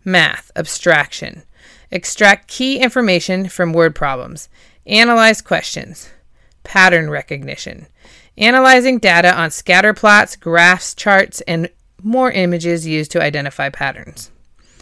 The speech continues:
P E, sportsmanship, extract key movement patterns, from sports and game videos. S-, pattern recognition. Sport statistic analysis, patterns within games and rules.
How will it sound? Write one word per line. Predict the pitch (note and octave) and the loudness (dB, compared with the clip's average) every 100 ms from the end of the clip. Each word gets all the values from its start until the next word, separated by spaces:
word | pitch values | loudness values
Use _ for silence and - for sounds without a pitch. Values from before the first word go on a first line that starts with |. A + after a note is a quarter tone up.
| _ _ _ _ _ _ _ _ _ _ _ _ - | _ _ _ _ _ _ _ _ _ _ _ _ -6
P | A#3+ | -4
E, | - - - - - - - _ - | -4 -6 -8 -20 -20 -20 -20 _ -18
sportsmanship, | - - B3 B3 B3 A#3 B3 A#3 - - _ _ | -8 0 2 2 -4 0 0 0 -4 -20 _ _
extract | F3+ F3 - G#3 F#3+ - | -10 -8 -4 0 0 0
key | - A#3+ B3+ | -4 0 2
movement | G#3 F3+ F3 | 2 0 -2
patterns, | F3 D#3 D3+ D#3 D#3 - - _ _ _ _ _ - | 0 0 0 -4 -8 -14 -20 _ _ _ _ _ -8
from | E3+ | -6
sports | D#3+ - - G3+ - - - | -6 -10 -6 -4 -4 -10 -8
and | F3 | -6
game | D#3 D3+ D3 | -4 -6 -6
videos. | C#3 - B1 - - - _ _ _ _ _ _ _ _ | -10 -12 -16 -16 -18 -20 _ _ _ _ _ _ _ _
S-, | - - _ _ _ _ _ _ | -18 -18 _ _ _ _ _ _
pattern | - F#3 G3 G3 | -6 0 2 4
recognition. | F#3 F3 E3+ D#3 - - - _ _ _ | 2 0 -4 -6 -10 -12 -16 _ _ _
Sport | - - A#3 B3 - | -16 0 2 2 0
statistic | - G#3 - A3 - G#3+ | -10 -8 -4 -4 -4 -4
analysis, | G#3+ F3+ D#3 D#3+ - F3 | -2 0 -2 -2 -2 -2
patterns | - - F#3+ G#3 G#3 | -4 -2 0 2 -2
within | - E3+ E3 | -4 -6 -6
games | D#3 D3+ D3 D#3 | -6 -6 -8 -8
and | D3+ | -6
rules. | E3+ G#3 - - | -6 -6 -8 -18